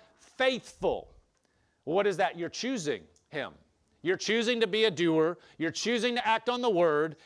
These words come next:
in the middle of whatever, because I consider what he said more higher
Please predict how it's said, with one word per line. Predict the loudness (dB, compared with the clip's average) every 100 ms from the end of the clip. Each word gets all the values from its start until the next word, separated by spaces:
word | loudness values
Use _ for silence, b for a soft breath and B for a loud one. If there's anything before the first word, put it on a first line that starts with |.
| B
in | -4 -4
the |
middle | 0 2 4 2
of | 2
whatever, | 4 4 4 2 0 -2 B -4
because | -2 -2 0 2 4 2 -2 -8 b b -2
I | 0 2
consider | -2 -6 -2 -2 0
what | 0 0
he | -2 -4
said | -2 -2 0 2 2 2 -4 b -14
more | -2 2 4 4 4 0 -2 -10 _ b b
higher | -6 0 2 2 0 -2 -6